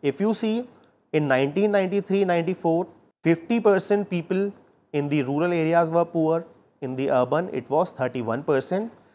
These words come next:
and the combined average of the country, including both rural and urban, was forty-five percent.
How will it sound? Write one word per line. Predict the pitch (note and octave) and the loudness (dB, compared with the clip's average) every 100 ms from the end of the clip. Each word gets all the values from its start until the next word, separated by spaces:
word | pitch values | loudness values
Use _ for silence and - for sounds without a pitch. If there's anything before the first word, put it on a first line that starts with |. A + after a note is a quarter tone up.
| _ - | _ -6
and | C3 | -4
the | C3+ | -4
combined | C#3 B2 C#3+ E3+ | -2 2 2 2
average | F3+ D#3+ E3+ | 0 0 0
of | E3 D3+ | 0 -2
the | D#3+ | -2
country, | D3 C#3 E3 F3+ G#3 - - _ - | -2 -2 -6 -8 -8 -20 -20 _ -10
including | C3+ C#3 C#3 C#3+ | -8 -4 -2 -2
both | C3 C3+ A#2+ | 2 2 2
rural | B2 C#3 | -4 0
and | F3 F3+ | 0 0
urban, | F3 C3+ C#3+ F#3+ B3 - - - - | 0 0 0 -2 -4 -14 -20 -20 -6
was | A#2+ D#3+ A3+ - _ _ - | -2 -2 -2 -12 _ _ -2
forty-five | B2 A#2+ F#3+ B3 - _ _ C3+ B2+ | -2 -2 -6 -6 -14 _ _ -4 -2
percent. | A#2+ G#2 G#2 | -4 -6 -10